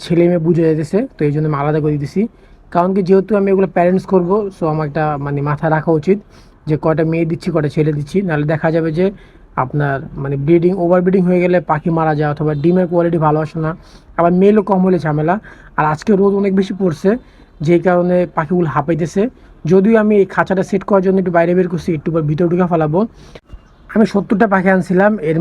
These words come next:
মধ্যে মেল হয়েছে বিশটার মতো আর ফিমেল হয়েছে পঞ্চাশটার মতো। তো এই অ্যাভারেজটা ঠিক আছে, কিন্তু মেল আর একটু কম দেওয়া উচিত। এই যে নিচের খাঁচাটা হচ্ছে, এই উপরের খাঁচা হচ্ছে সব মেল, আর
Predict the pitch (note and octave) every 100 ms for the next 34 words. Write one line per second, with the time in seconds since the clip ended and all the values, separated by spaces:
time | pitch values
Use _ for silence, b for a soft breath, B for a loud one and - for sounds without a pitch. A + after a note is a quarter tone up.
0 | F3 F3 D#3+ F#3 G3+ F3 D#3 E3+ E3+ E3+
1 | D#3 F3 D#3+ D3+ F#3 E3+ E3+ G3+ B3+ b
2 | b b - D3 F#3+ F#3 F3+ F3 F#3 -
3 | E3+ E3 - F3 E3+ D#3 G#3 C4+ - b
4 | b b _ - F#3+ G3+ G#3 G3+ G#3 G#3+
5 | - G#3+ F#3+ G#3+ G#3 - F#3+ A3+ - F3+
6 | E3 E3+ F3 F#3 F3+ E3 F3 F3+ F#3 G3
7 | F3+ G3+ A3+ B B B - F3+ D#3+ E3
8 | D#3 E3 E3 A#3+ G#3+ G3+ G#3+ F#3+ G3+ F#3
9 | F#3+ G#3+ F3+ F3 F#3 G#3+ G3+ G3+ G3+ F#3+
10 | E3+ - F3+ F3+ F#3 G3 C4+ - B B
11 | B B -